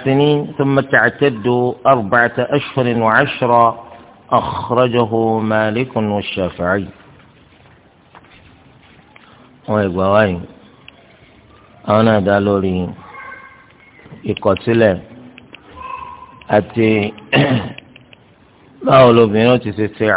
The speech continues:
ìdà lẹ́yìn ìgbà tán bá kọ̀ sílẹ̀. Ìgbà wọn alákọ̀ọ́kọ́ wá látọ̀dọ̀ Ibn Umar, Abdullah,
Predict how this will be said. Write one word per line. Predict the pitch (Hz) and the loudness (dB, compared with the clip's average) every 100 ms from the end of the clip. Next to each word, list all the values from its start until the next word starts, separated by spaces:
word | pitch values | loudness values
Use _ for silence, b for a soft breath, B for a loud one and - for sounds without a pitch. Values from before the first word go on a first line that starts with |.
| 107 | 0
ìdà | 117 85 98 80 - - _ - - - _ _ _ _ | -2 -2 -2 -2 -10 -20 _ -20 -20 -20 _ _ _ _
lẹ́yìn | - 120 | 0 2
ìgbà | 113 101 | 4 0
tán | 87 104 | 0 0
bá | 110 113 | 2 2
kọ̀ | - | -2
sílẹ̀. | 87 - 101 92 - - - - - - - - - - - - | -6 -4 -4 -4 -8 -20 -20 -20 -20 -20 -20 -20 -20 -18 -20 -8
Ìgbà | 117 123 | 0 4
wọn | 127 | 6
alákọ̀ọ́kọ́ | 143 160 - 110 127 | 6 2 0 0 4
wá | 123 127 | 6 6
látọ̀dọ̀ | 127 127 127 104 107 | 4 0 0 0 0
Ibn | 107 101 98 | 0 0 2
Umar, | 113 98 95 - - - - - _ _ _ - - | 2 2 0 -4 -20 -20 -20 -20 _ _ _ -20 -12
Abdullah, | - 92 76 98 104 117 | -4 -4 -2 -2 2 4